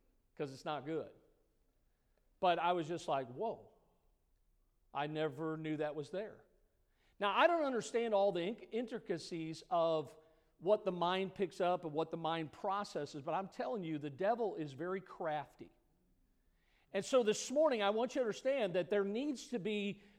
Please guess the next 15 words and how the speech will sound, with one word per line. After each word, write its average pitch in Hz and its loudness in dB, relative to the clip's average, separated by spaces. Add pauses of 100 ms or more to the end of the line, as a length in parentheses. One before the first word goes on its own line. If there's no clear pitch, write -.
the 190 2
right 202 4
kind 202 -2
of 190 0
entertainment. 185 0
Listen, 214 2
the 160 0
type 254 -2
of 311 -2
music 233 -2
that 165 -6
your 240 -4
child 226 2
listens 202 2
to 143 -2